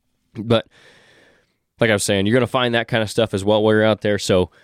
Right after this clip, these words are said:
that makes it worth your while, even if you don't find any sheds. If you come across a dead head that, that you knew was around from the last year, and maybe you're gonna target the next year. So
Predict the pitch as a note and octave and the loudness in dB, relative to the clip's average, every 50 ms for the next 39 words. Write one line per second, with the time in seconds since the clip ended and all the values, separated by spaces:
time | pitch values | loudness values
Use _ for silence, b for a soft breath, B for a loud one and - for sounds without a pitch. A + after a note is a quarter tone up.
0 | b b b b C3 C3+ C#3+ A2+ D3 C#3 A#2 - - - A2+ A#2 A2+ G#2 G#2 F#2+ | b b b b 0 0 0 0 -2 -4 -4 -4 -4 -4 -2 -2 -2 0 0 0
1 | G2 G2+ G2+ G#2 G#2 G2+ G2+ F#2+ F#2 F#2 F2+ F2+ F#2 F#2+ F2 - - F#2 F2 E2+ | 0 2 2 2 0 0 0 -2 -4 -8 -6 -4 -4 -4 -4 -4 -4 -4 -2 -2
2 | E2 E2+ F2 - G#2+ G2+ G2+ G2+ F#2+ F2 F2 F2+ - G2+ F#2+ F#2 - F#2+ F2+ - | -2 -4 -4 0 0 0 0 0 -2 -6 -10 -8 -6 -4 -4 -2 -2 -2 -2 -2
3 | - F2 F2+ F#2 F#2 F2+ F2 F2+ F2 E2+ E2 E2 D#2 - - _ _ _ _ _ | -4 -4 -2 -2 -2 -2 -2 -4 -4 -2 -2 -2 -4 -4 -6 _ _ _ _ _
4 | _ _ _ _ _ _ _ _ _ - - G2 - - F2+ F2 F2+ F2+ F#2 F#2 | _ _ _ _ _ _ _ _ _ -6 -4 -4 -4 -2 -4 -4 -2 -2 -2 0
5 | F#2+ G#2 A2 G#2+ G#2 G2+ F#2+ F2+ F2+ F2 F2 F#2 F2+ F2+ F2+ F2+ - - F2+ F2 | 2 2 4 4 4 2 2 2 0 0 2 2 2 0 0 -2 -4 -6 -6 -4
6 | F2 F2 F2 F2 F2+ - - F#2 F2 F2 E2+ E2+ E2+ F2 F2 E2 E2+ E2+ E2+ E2 | -2 0 0 0 -2 -4 -2 -2 -2 0 0 0 0 0 0 0 0 0 0 0
7 | D#2 D2+ - - E2+ D#2+ D#2 C2 B1 C#2+ D2 D2 D2+ - - - - - - - | -2 -4 -4 -4 -4 -2 -2 -4 -6 -6 -6 -6 -6 -8 -10 -12 -10 -12 -12 -12
8 | _ - - - D#2+ - F#2 | _ -12 -8 -6 -6 -8 -8